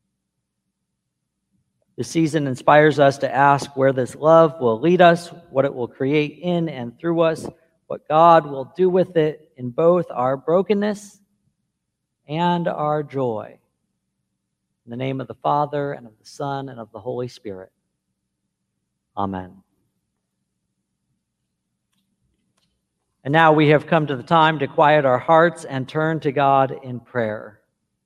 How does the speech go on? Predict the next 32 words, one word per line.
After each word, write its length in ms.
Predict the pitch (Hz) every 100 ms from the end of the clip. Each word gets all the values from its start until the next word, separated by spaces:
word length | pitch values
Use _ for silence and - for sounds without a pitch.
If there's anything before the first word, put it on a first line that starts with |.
| _ _
Let 140 | 123
us 100 | 117
pray. 380 | - - 95 90 _ _ _ _ _ _ _ _ _ _ _ _ _ _ _ _ _ _ _ _
God 300 | 143 147 143
of 280 | 147 139 135
holiness, 680 | 151 151 135 110 101 - _ _ _ _
your 160 | - 127
day 180 | 147 151
comes 340 | 147 139 127
near, 760 | 147 151 156 160 160 147 131 - _ _
and 100 | 123
we 100 | 143
tremble 500 | 139 180 190 143 123
not 260 | 127 147 156
out 200 | 147 135
of 160 | 117
fear, 360 | - 156 180 190
but 240 | 151 143
from 220 | - 131 127
awe 420 | 147 160 170 165
and 240 | 131 123
gratitude. 680 | 147 151 160 156 170 175 165 _ _ _ _ _ _ _ _ _ _
For 100 | 151
on 220 | 156 170
your 120 | 170
day 260 | 160 175 170
we 140 | 156
are 80 | 147
fully 300 | 131 165 156
known, 520 | 156 165 151 123 127 131
completely 480 | 120 139 175 160 143
restored, 800 | 127 - 160 165 180 185 165